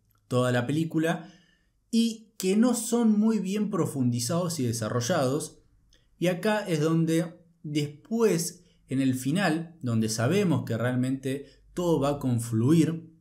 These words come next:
no hay el peso que podría haber tenido. ¿Por qué? Porque tenemos a un personaje y a unos personajes que están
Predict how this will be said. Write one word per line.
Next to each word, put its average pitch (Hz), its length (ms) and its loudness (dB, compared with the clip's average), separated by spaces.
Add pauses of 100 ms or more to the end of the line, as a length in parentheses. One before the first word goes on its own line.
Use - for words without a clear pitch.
(720)
no 196 280 0
hay 208 200 2
el 160 240 2
peso 175 500 0 (340)
que 185 140 2
podría 165 400 -2
haber 156 220 0
tenido. 120 600 0 (340)
¿Por 135 200 -4
qué? - 380 -2
Porque 131 240 -2
tenemos 190 420 0
a 196 40 0
un 196 140 -2
personaje 160 640 -2
y 117 140 -2
a 120 80 2
unos 165 340 0
personajes 127 540 -4
que 117 60 -8
están 147 380 -4